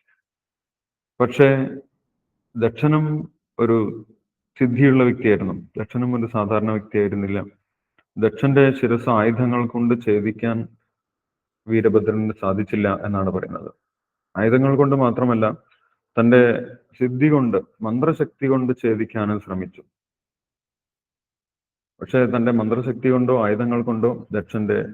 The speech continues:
ശിരസ്സറുക്കാൻ വീരഭദ്രന് സാധിക്കുന്നില്ല. അപ്പോൾ അതുകൊണ്ട് വീരഭദ്രന് വലിയ അത്ഭുതമായി എന്നാണ് പറയുന്നത്.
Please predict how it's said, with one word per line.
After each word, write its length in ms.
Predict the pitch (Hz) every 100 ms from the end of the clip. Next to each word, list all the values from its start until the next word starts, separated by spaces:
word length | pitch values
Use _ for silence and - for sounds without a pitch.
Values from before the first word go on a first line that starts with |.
| - _ _ _ _ _
ശിരസ്സറുക്കാൻ 680 | 113 117 117 113 113 120 113
വീരഭദ്രന് 600 | 104 104 107 98 107 104 104
സാധിക്കുന്നില്ല. 600 | 98 98 113 110 92 85
അപ്പോൾ 920 | - - _ _ _ _ - 110 110 - _ _ _ _ _ _ _ _ _ _ _
അതുകൊണ്ട് 460 | 104 110 139 147 139
വീരഭദ്രന് 680 | 139 123 123 120 120 127 127
വലിയ 240 | 113 113
അത്ഭുതമായി 600 | 104 107 123 123 117 107
എന്നാണ് 320 | - 101 98
പറയുന്നത്. 460 | 95 95 90 -